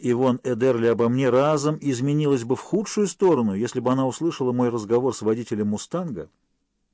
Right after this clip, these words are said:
Но, разумеется, услышать его она не могла. Маленький секрет мой и Джорджа.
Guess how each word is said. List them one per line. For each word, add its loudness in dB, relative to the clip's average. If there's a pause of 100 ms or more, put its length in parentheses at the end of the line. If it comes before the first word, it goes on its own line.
(260)
Но, -2
разумеется, -2
услышать -6
его -2
она -2
не -4
могла. -4 (760)
Маленький -4
секрет -6 (200)
мой -4
и -12
Джорджа. -8